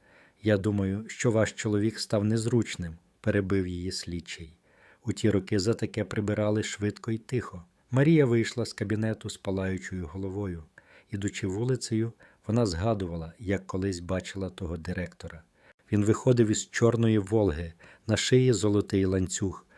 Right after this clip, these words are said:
поруч охоронці. Вона тоді ще подумала, які ж вони всі чужі, ці нові багаті. А тепер розуміла, це він, можливо, наказав зникнути її чоловіку.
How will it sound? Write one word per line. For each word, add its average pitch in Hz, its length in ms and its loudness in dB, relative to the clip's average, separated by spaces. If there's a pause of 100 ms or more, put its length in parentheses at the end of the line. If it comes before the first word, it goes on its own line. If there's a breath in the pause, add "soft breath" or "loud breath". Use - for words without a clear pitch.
(180 loud breath)
поруч 104 420 0
охоронці. 87 680 -6 (400 loud breath)
Вона 117 180 6
тоді 123 320 2
ще - 220 -6
подумала, 107 640 0 (300 loud breath)
які 107 280 2
ж 135 120 4
вони 151 220 6
всі 143 260 0
чужі, 113 580 0
ці - 180 -4
нові 98 300 2
багаті. 87 680 -2 (360 loud breath)
А 92 100 -2
тепер 104 340 0
розуміла, 110 680 2 (300 soft breath)
це 127 200 4
він, 117 300 2 (300 loud breath)
можливо, 110 420 4
наказав 104 640 2
зникнути 104 720 2
її 98 380 0
чоловіку. 104 760 -2